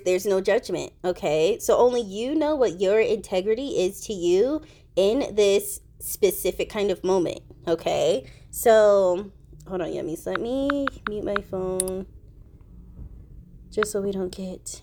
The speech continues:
any notifications. Okay. Um, yeah.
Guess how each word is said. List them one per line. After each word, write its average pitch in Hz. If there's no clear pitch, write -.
any 175
notifications. -
Okay. -
Um, 208
yeah. 240